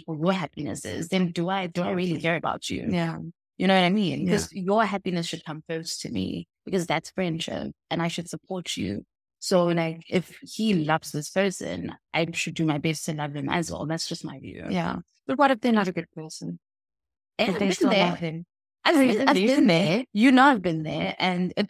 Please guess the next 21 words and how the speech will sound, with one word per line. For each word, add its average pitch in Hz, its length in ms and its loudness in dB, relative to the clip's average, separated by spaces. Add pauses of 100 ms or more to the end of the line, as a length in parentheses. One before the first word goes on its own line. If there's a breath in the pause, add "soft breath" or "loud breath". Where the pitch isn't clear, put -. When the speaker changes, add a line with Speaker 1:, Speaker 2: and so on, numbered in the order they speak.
Speaker 1:
was 180 180 -6
hard. 147 760 -2
I, 143 240 -4
I - 60 -8 (220)
tried. 160 600 0
It, 165 240 -6
it, - 140 -6 (100)
it - 140 -8 (340)
made 185 280 4 (100)
things 180 360 0
in 170 220 -2
the 160 60 -6
friendship 180 480 -2
quite - 260 -8
murky, 160 640 -10 (500)
um, 151 140 -4
and 170 180 0
very, 175 260 2
very 165 280 -4
tricky, - 560 -6 (300)
'cause 170 320 -2